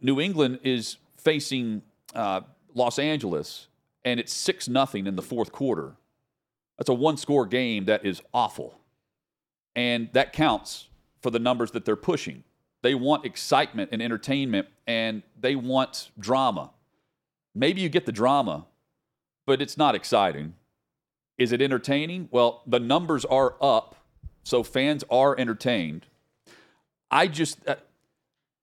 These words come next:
what do we point to? I think it's a number of issues. I don't think it's name, image, likeness. I think it's the development of offenses or the lack thereof in college football.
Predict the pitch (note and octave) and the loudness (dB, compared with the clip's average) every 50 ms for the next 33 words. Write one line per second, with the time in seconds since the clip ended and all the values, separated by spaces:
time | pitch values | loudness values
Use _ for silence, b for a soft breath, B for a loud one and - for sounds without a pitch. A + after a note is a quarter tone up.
0 | _ _ - C#3 F3+ F3+ E3+ D3+ D3 - E3 F3 F3+ - - E3+ E3+ F3+ F3 D#3+ | _ _ 2 4 4 4 4 2 0 0 -2 -2 -2 0 0 0 0 0 -4 -10
1 | _ _ _ _ _ _ _ _ _ _ _ _ _ _ _ - D3 D#3+ D#3 D3 | _ _ _ _ _ _ _ _ _ _ _ _ _ _ _ 0 0 2 2 2
2 | - D3 C3 B2 B2 C3 C#3+ D#3 D3 D3+ D3 B2+ A#2+ A2 F#2+ - F2 D2+ C2 - | 2 0 0 0 0 0 0 0 0 0 0 2 2 0 0 -2 -8 -10 -12 -14
3 | - - _ _ _ _ _ _ _ _ _ _ _ _ _ - - C3 C3+ A#2+ | -20 -20 _ _ _ _ _ _ _ _ _ _ _ _ _ -2 0 0 0 4
4 | - E3 F3 E3 - - C#3+ A2+ B2+ A#2 - A#2 A2+ A2 G#2 G#2 G2 F#2+ F2 - | 4 4 4 2 -2 -4 -2 -2 -2 -4 -2 -2 -2 0 0 -2 -2 -4 -2 -2
5 | F2 D#2 C#2 - D2 C2+ - - - - _ _ _ _ _ _ _ _ _ _ | -2 -2 -4 -6 -14 -20 -20 -20 -20 -20 _ _ _ _ _ _ _ _ _ _
6 | _ _ - G#2 G#2 - B2+ A2 A2+ G#2+ - G#2+ G2 G2 F2 A#2 A#2 A2+ A2+ A2+ | _ _ -4 -2 -2 0 -2 -4 -4 -6 -8 -8 -6 -4 2 2 2 2 2 0
7 | A2 G#2 F#2+ A2 A2 A2+ A2+ - A#2 G#2 - G2 G2 F#2+ F2 F#2+ G2 G#2+ G#2+ G#2 | -2 0 2 2 2 2 0 -2 -6 -6 -6 -8 -6 -4 -2 0 0 0 0 0
8 | - - G2+ F#2+ F#2 G2+ A2 A2+ F#2+ F#2 E2+ - G#2 G2 F#2+ F2 - - - D3+ | 0 0 2 2 4 4 2 2 0 -4 -4 0 2 2 2 0 -4 -8 -10 -8
9 | - - E2 D#2 D2+ A2 A#2+ - | -4 -4 -4 -2 -4 -6 -8 -18